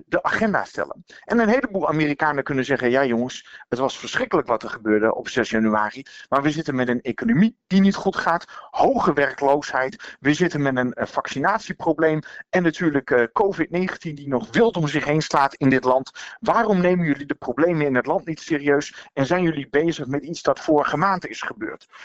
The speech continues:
Dus het kan ook zijn, hè, dat ze, dat ze verweten wordt dat ze met iets anders bezig zijn dan met de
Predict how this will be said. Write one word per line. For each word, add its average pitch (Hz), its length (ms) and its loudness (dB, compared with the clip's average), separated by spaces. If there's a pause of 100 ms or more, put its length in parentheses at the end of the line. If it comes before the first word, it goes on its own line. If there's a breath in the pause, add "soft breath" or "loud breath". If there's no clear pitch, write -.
(100)
Dus 180 180 0
het 196 180 -6
kan 311 260 0
ook 151 220 0
zijn, 143 420 -2 (260 loud breath)
hè, 233 220 -2
dat 185 200 0
ze, - 160 -16
dat 175 200 0
ze - 100 -12
verweten 127 580 0
wordt - 460 -2
dat 180 140 -2
ze - 100 -8
met 180 180 0
iets - 240 -8
anders 220 340 2
bezig 151 360 0
zijn 151 320 -2 (140 loud breath)
dan 143 140 0
met 143 180 2
de 117 180 0